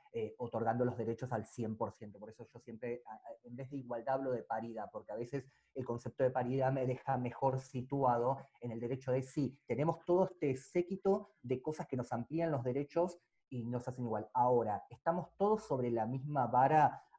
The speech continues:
para, o, o sobre el mismo peldaño para hacer uso de esos derechos? ¿Me están dando la posibilidad de hacer uso de los mismos?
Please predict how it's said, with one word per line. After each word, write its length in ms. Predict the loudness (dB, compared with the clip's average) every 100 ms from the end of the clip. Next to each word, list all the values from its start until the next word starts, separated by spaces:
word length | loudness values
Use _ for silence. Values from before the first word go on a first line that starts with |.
| _ _ _ _
para, 500 | 6 8 6 6 2
o, 180 | -6 -6
o 60 | -2
sobre 240 | 0 2
el 60 | 0
mismo 280 | -2 -2 0
peldaño 500 | 2 2 2 2 2
para 220 | 2 2
hacer 260 | -2 -2
uso 300 | 0 -2 0
de 60 | 0
esos 180 | -2 -6
derechos? 540 | -2 -2 0 -2 -2 _ _ _
¿Me 120 | -4
están 360 | 0 2 2 6
dando 300 | 4 6 4
la 140 | 4
posibilidad 760 | 2 -4 -6 -2 2 6 6 6 -4
de 140 | -2 -2
hacer 300 | 2 2 2
uso 260 | 0 2
de 80 | 2
los 180 | 2 -4
mismos? 500 | -6 -4 -2 -2 -4